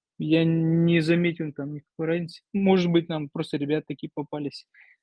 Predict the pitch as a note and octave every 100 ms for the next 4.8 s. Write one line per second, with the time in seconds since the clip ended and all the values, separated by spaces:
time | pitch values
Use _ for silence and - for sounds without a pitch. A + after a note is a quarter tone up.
0 | _ - D3+ D3 D3 D3 - - C#3 F#3
1 | F3+ F3 E3+ F3 D#3 D#3 E3+ D3+ D#3+ D3
2 | D3+ G3 G#3 E3+ - D3+ D3 - D3 -
3 | _ _ _ F3+ D3+ - D3+ D3 C#3+ C#3+
4 | _ _ _ _ _ _ _ E3+